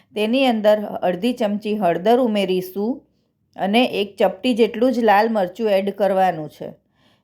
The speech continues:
વધારે એડ નથી કરવાનું. આ રીતે મિક્સ કરી લેવાનું. હવે જે બેટર આપણે તૈયાર કરીને રાખ્યું છે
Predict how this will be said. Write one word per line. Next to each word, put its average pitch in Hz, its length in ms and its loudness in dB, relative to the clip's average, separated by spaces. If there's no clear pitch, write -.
વધારે 208 440 4
એડ 202 340 0
નથી 196 240 -6
કરવાનું. 151 600 -6
આ 214 180 4
રીતે 240 520 2
મિક્સ 214 220 -8
કરી 220 280 0
લેવાનું. 208 680 2
હવે 220 220 2
જે 233 200 2
બેટર 220 420 2
આપણે 233 220 0
તૈયાર 196 360 0
કરીને 202 420 -2
રાખ્યું 185 440 0
છે 196 400 -2